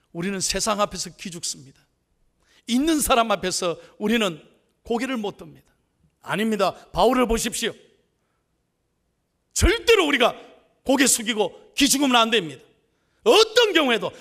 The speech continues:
내 안에 예수님이 있기 때문에 가슴 열고 우리는 말할 수 있어야 합니다. "여러분이요, 나와 같이 되기를 원합니다."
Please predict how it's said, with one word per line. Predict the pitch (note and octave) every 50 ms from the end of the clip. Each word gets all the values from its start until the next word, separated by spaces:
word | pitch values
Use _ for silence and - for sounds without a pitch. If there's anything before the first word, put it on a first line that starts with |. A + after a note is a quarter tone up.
| -
내 | - F#3+ A#3
안에 | C4 C#4 C#4+ D#4 C#4+
예수님이 | D#4+ F#4+ G4+ - - A4 G#4+ G4+ G4 D#4
있기 | - - B3+ A3+
때문에 | - G#3 F#3+ G3 G3 A3 A3 - - - - -
가슴 | - E4 - - - G#4+
열고 | F#4 D#4 C4 A3 A#3 G3 - - - -
우리는 | - B3 C#4+ D4 C4 A#3+
말할 | A#3 A#3 B3 B3+ D4 E4
수 | - - F#4
있어야 | F4 C4 - C4+ C4
합니다. | A3+ G#3 G#3+ G#3+ G3 A3 G#3 F3+ C#3 - - _ _ _ _ _ -
"여러분이요, | D#3+ A#3+ F#4+ A4 A#4 A4+ G#4+ G4 E4 C#4+ A#3+ G3 D3 - - - - _ _ _ _ _ _ _ _ _ _ -
나와 | - D#3 D#3+ D#3 C#3+
같이 | C#3+ C3+ - - - C#3 A2 _
되기를 | - G3 G#3+ F#3+ G3+ F#3 G3 G#3 G#3+ G3+ _ _ _ _ _ _
원합니다." | - - G#2 G2 - - - _ _ _ _ _ _